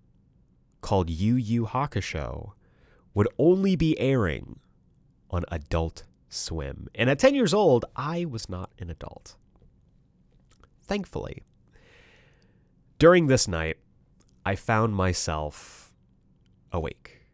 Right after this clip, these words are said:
past my bedtime, and with parents not around at that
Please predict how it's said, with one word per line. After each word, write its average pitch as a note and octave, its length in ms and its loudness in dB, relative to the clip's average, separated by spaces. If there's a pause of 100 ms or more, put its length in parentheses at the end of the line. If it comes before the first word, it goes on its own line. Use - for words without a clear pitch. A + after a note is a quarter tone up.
(1080)
past - 320 2
my G2 160 0
bedtime, D#2+ 800 -6 (420)
and F2+ 140 -6
with - 460 -4
parents G#2 840 0
not A#2 540 4 (920)
around A2+ 880 6 (120)
at G#2 260 4
that G2+ 360 2